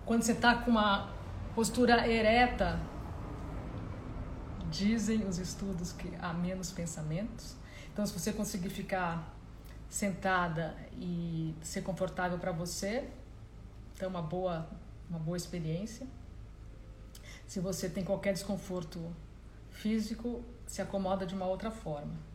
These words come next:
né? Porque o, o desconforto físico vai chamar a tua atenção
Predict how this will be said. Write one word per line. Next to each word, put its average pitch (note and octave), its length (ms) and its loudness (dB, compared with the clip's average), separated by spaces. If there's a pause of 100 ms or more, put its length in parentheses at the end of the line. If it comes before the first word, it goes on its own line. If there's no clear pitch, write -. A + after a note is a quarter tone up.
né? E3 220 -2
Porque F3 260 -4
o, F3 60 2
o - 960 -8
desconforto F#3+ 540 0
físico G3 340 -2
vai G3 120 4
chamar G3 260 -2
a - 40 -2
tua G3+ 120 0
atenção F3+ 560 -2